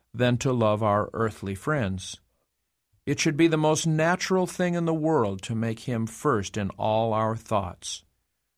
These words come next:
to talk of His goodness and tell of His power.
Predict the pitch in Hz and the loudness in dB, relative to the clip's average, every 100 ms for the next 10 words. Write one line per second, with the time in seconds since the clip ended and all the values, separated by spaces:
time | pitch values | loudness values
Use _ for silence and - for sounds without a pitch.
0 | _ - 123 139 135 127 127 123 123 139 | _ -8 -4 0 0 0 -4 -4 -2 -2
1 | 98 92 - 110 - 107 98 95 101 - | -2 -6 -6 -8 -4 -4 -2 -4 -6 -6
2 | - 113 95 90 95 | -4 -2 -2 -4 -10